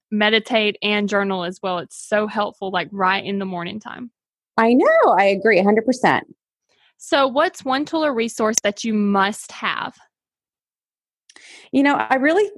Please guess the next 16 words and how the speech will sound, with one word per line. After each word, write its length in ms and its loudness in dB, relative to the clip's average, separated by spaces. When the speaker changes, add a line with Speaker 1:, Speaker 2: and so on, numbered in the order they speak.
Speaker 2:
<laughs> 260 -20
thought 300 0
about 360 0
this 300 2
and 300 4
I 40 4
was 100 -2
going 200 2
back 200 0
and 100 -6
forth. 240 0
I 120 0
think 260 -2
my 140 2
Google 580 -2
Calendar 600 0